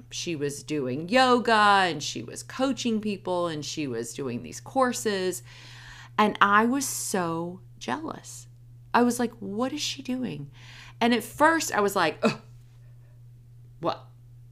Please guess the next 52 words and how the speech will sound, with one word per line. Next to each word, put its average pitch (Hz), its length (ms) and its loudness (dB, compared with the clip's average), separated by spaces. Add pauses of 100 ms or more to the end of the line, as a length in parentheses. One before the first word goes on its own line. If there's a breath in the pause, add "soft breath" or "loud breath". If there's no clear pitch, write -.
(120)
she - 180 -4
must 175 200 -4
have - 120 -10
a - 20 -10
lot - 120 -12
of - 80 -18
time 151 260 -10
on - 60 -14
her 139 60 -16
hands. 123 360 -16
I 185 140 0
can't - 280 -12
do - 160 -16
anything - 300 -18
like - 160 -16
that. 202 300 2
Why 233 180 6
would 185 160 0
I? 131 140 -2 (200)
Wh-, 139 240 -12
I - 80 -16
can't 220 240 -6
do - 220 -14
that. - 300 -8 (260)
Like, - 180 -6
that's 185 320 -6
not 147 400 -4
something 139 520 -6
that 147 280 -4
is 156 200 -6
even 180 440 -2
in 196 420 0
the 185 100 2
realm 170 240 0
of 156 100 -6
possibility 147 640 -4
for 127 160 -8
me." 107 320 -8 (1120 loud breath)
And 214 300 2
I 214 220 6
would 277 260 -4
challenge 269 680 0
you 147 160 -2
to 170 160 -6
look 165 180 -2
very 175 460 0
carefully 180 600 -2
at 120 100 -6
people 156 280 -4
you're 147 160 -4
jealous 131 420 -6
of, - 300 -10